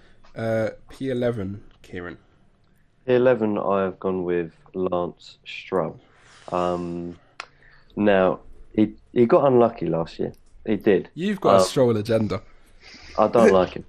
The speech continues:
Speaker 1: <laughs>
Speaker 2: Um, but I, I think he did get unlucky last year. He had quite,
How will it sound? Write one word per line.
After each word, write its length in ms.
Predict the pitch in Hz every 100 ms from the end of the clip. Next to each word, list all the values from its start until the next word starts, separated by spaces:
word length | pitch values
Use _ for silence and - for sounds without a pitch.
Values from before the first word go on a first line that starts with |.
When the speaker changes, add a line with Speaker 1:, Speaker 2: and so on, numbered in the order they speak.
| -
Speaker 1:
<laughs> 300 | 107 - -
Speaker 2:
Um, 420 | 92 90 90 90 - _ _ _ _ - - - - - -
but 400 | 113 101 90 -
I, 60 | 123
I 60 | 110
think 240 | 139 139
he 60 | 131
did 200 | 123 98
get 140 | 107
unlucky 340 | 101 101 98
last 300 | 90 90 85
year. 100 | 90 90
He 60 |
had 180 | 104 123
quite, 280 | - 110